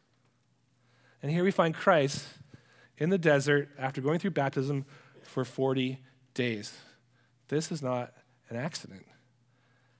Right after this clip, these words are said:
Jesus is the embodiment of the people of Israel.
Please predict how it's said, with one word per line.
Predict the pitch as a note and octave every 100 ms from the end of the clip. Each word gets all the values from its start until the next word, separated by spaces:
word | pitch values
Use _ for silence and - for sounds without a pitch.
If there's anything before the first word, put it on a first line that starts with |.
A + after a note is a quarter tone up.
| _ _ -
Jesus | - F#3+ G#3 C#3+ A#2+ D#3+ - -
is | B2+
the | C#3+ C#3
embodiment | B2 C3+ F#3 G3+ C#3+ B2 C3+ - - -
of | C3+
the | C#3+
people | C#3 G#3+ - B2+ C#3 - - D#3
of | C#3+
Israel. | F3+ D#3+ D3 A#2